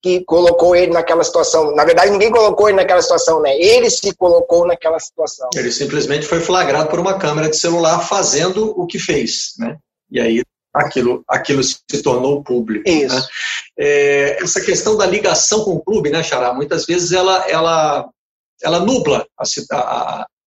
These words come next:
Speaker 2: a apuração do caso, né? Porque o, o, o torcedor diz que tá fazendo aquilo motivado pela paixão e o clube, nesse momento, só quer saber de não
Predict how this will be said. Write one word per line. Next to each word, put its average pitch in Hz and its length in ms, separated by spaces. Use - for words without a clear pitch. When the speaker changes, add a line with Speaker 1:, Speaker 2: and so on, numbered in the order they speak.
Speaker 2:
a - 80
apuração 160 480
do 139 160
caso, 110 420
né? 165 220
Porque 170 420
o, 165 80
o, 151 180
o 156 120
torcedor 190 480
diz 208 200
que - 80
tá 180 120
fazendo 156 320
aquilo 180 260
motivado 160 640
pela 131 240
paixão 185 580
e 220 100
o 233 200
clube, 226 560
nesse 202 500
momento, 180 540
só - 360
quer 226 160
saber 202 400
de 226 100
não 240 160